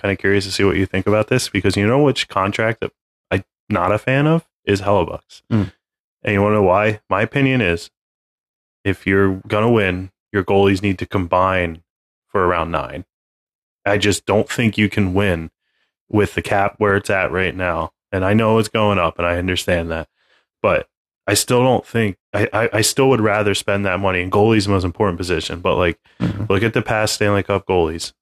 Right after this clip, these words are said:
Speaker 2: Mm-hmm.
Speaker 1: the cup winners. You know, you got Adin Hill, you got Darcy Kuemper, like, those are the last two. Now, Vasilevsky is the exception right now,
Speaker 2: Mm-hmm.
Speaker 1: obviously. But even Vasilevsky, you know,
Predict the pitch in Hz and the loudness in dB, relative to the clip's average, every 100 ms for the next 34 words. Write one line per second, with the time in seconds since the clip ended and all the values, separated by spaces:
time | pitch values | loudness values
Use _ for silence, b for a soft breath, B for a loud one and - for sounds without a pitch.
0 | - 101 101 139 - - 95 104 98 92 | -10 -4 0 0 0 -8 -2 -2 0 -2
1 | 82 85 - - 92 87 87 95 90 98 | -2 -8 -14 -8 -6 -6 -4 -2 0 0
2 | 95 98 98 87 92 90 92 - 95 95 | 0 2 2 2 -2 0 -2 -2 -4 -4
3 | 87 90 85 _ 90 82 87 95 95 92 | -2 -2 -4 _ -6 -2 0 2 2 2
4 | 92 - 92 78 b b b - 90 92 | -2 -2 -2 -2 b b b -4 -2 -2
5 | 95 104 95 - 98 92 92 92 - 92 | 0 0 0 -2 -2 0 0 -2 -2 -4
6 | - 90 85 82 - - - 107 98 98 | -2 -4 -4 -6 -8 -10 -6 -4 -2 -2
7 | 101 90 82 82 - - _ _ _ _ | 0 0 -2 -4 -8 -16 _ _ _ _
8 | _ _ - 92 - _ _ _ _ _ | _ _ -2 -2 -4 _ _ _ _ _
9 | 131 139 110 107 101 95 117 - 95 87 | 0 2 0 0 0 0 0 -2 -2 -2
10 | 101 104 90 | -2 -2 -2